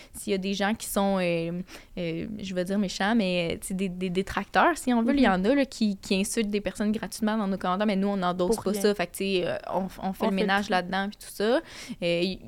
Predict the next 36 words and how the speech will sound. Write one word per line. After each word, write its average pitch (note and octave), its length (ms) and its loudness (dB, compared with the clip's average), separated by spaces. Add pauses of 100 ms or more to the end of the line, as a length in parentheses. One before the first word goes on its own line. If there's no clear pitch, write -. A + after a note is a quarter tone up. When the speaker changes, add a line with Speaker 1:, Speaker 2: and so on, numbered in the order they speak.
Speaker 1:
y G#3 60 2
a - 20 2
aussi G3+ 220 -2
beaucoup G#3+ 220 0
de A3 40 -4
signalements G#3 520 0
qui A#3 160 0
nous A3+ 100 4
sont F#3+ 240 -4
faits, A3 360 -4
tu - 80 -12
sais, G3 360 0
euh, F#3 40 -2
par G3+ 200 -4
les F#3+ 80 -2
médias F#3 240 -4
sociaux, G3 360 -4
puis A3 140 -4
c'est G#3+ 140 -4
possible F3+ 320 -2
de F#3 80 -2
le E3+ 120 0
faire. A#3 280 0
Fait F#3+ 100 -6
qu'on F#3 180 -8
traite - 260 -8
ça, - 180 -6
tu G#3 60 -16
sais, A3 80 -6
on F#3+ 120 -4
envoie, F#3+ 480 -2 (380)
euh, E3+ 260 0
aux F3+ 160 -2
endroits, F#3 640 -4
aux F#3+ 160 -6
endroits F#3 300 -6